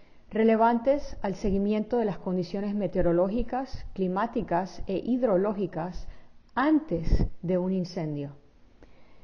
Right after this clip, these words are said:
En primer lugar, definamos lo que entendemos por tiempo y clima. El tiempo representa la condición atmosférica instantánea o la condición actual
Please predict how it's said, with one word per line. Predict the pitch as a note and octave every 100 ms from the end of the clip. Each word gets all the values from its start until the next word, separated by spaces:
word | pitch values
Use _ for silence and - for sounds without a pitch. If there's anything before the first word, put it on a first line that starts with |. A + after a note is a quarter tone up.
| - - -
En | A#3
primer | A3+ A#3 C#4
lugar, | D#4 C4 A3+ B3 - F3+
definamos | G3+ G#3+ G3+ G#3+ A#3
lo | A#3 F3+
que | G3
entendemos | F#3 F#3+ F#3 B3 A#3+ F#3+
por | - F3+
tiempo | E3+ - A3 G#3 A3 -
y | F3+
clima. | - F#3+ F#3+ F3 E3 D3 - - - - - - -
El | G#3 F#3
tiempo | C4 C#4 C4+ D4 D4
representa | A#3 G3 - G#3+ G3 A3+
la | G3+
condición | G3+ F#3 F3 G3+ G3
atmosférica | - F3 E3+ - - D4 A#3 E3+ F3+ G#3 - - - - -
instantánea | A3+ G3 - G3 F#3 F#3+ F3 D#3+ D3+ -
o | F#3+
la | F#3+ F3+
condición | G3 F#3+ F3+ G#3+
actual | G#3+ - G3 G3 E3+ E3